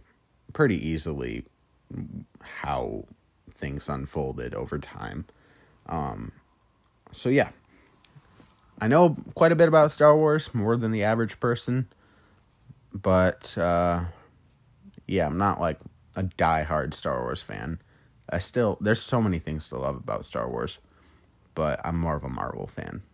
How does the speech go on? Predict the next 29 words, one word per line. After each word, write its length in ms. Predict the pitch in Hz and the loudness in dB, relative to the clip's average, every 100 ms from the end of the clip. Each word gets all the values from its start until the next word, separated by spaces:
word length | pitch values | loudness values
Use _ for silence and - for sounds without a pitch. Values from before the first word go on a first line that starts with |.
| - | -20
So, 300 | - - - - _ - _ _ _ _ _ | -14 -10 -10 -12 _ -20 _ _ _ _ _
yeah, 160 | - - - _ - | -2 -2 -6 _ -2
there's 180 | 107 | 2
my 100 | 135 | 2
two 200 | 117 127 | 4 2
cents 360 | 117 135 127 - | 2 2 0 2
on 160 | 92 90 | 0 2
The 60 | |
Bad 260 | 82 104 95 | 2 2 2
Batch. 400 | 53 - - - _ | -2 -4 -8 -12 _
All 160 | 131 123 | 6 6
right, 480 | 78 65 117 - - | 4 6 4 4 -6
so 220 | - 117 | 4 6
the 80 | 101 | 8
next 200 | 117 139 | 6 6
show 160 | - 143 | 8 8
I'm 60 | |
gonna 140 | 143 135 | 8 6
talk 180 | 139 | 4
about 320 | 135 139 139 - _ - | 8 6 6 2 _ 0
is 300 | 87 87 - | 2 2 0
the 80 | 87 | 2
new 160 | 95 | 4
Netflix 520 | 95 98 - 101 95 | 6 4 4 -2 0
original 380 | 95 98 95 92 | 0 0 2 -2
series 540 | - 131 120 113 113 - - | 0 4 6 4 2 -4 -2
called 300 | 73 67 71 | 0 0 -2
Jupiter's 420 | 92 - 76 - | -4 0 -2 4
Legacy. 540 | 95 120 117 127 117 | 4 4 0 0 -2